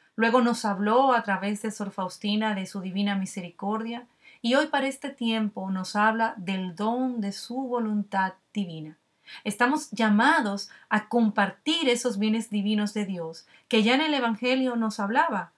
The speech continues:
cuando nos decía, "Por su parte sean ustedes perfectos, como perfecto es el Padre de ustedes que está en los cielos". Perfecto como el Padre que está en el cielo. Y el Padre que está en el cielo es Dios.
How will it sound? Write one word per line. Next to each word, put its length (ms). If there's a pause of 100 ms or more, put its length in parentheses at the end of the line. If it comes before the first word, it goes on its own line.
(120)
cuando 200
nos 180
decía, 600 (440)
"Por 180
su 200
parte 440
sean 200
ustedes 600
perfectos, 640
como 320
perfecto 760
es 180
el 140
Padre 480
de 80
ustedes 600
que 100
está 340
en 120
los 100
cielos". 560 (480)
Perfecto 720
como 240
el 100
Padre 420
que 100
está 200
en 120
el 120
cielo. 400 (680)
Y 80
el 100
Padre 280
que 80
está 160
en 60
el 120
cielo 260
es 160
Dios. 360